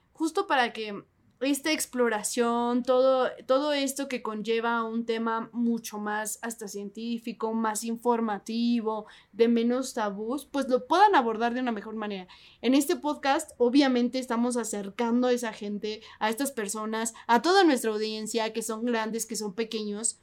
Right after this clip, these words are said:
a que tengan esta información tan valiosa, se logren conocer,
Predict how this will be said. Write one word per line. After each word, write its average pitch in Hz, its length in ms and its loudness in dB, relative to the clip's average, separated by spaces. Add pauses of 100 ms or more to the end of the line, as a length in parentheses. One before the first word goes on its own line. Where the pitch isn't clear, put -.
(920)
a 247 100 -2
que 254 140 0
tengan 349 360 6
esta 349 180 2
información 247 640 2
tan 294 260 6
valiosa, 247 680 4
se 240 180 -2
logren 330 400 2
conocer, 233 640 0